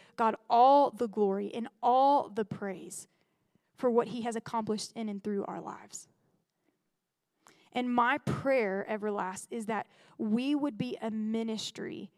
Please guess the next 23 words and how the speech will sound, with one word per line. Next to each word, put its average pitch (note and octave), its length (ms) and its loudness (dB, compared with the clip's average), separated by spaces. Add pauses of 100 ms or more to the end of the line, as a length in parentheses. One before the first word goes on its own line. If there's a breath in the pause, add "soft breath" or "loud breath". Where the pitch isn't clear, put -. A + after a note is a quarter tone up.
(240)
that G#3+ 120 -4
has A3+ 200 -4
a G3+ 120 -4
true C4 640 -4
view A3+ 500 -4
of G3+ 180 -6
life G3+ 760 -6 (220 soft breath)
and A#3+ 160 -4
a G#3+ 140 -6
true C#4+ 520 0
view B3 360 -6
of G3+ 260 -6
God. G3 400 -2 (320 soft breath)
And A#3+ 160 -4
in A#3+ 340 -2
knowing D4+ 460 2
that C4+ 200 -2
true B3+ 300 -8
view, G3+ 380 -2 (240 soft breath)
that B3+ 200 -6
we D#4 140 8
would D4+ 160 4
live C4 420 0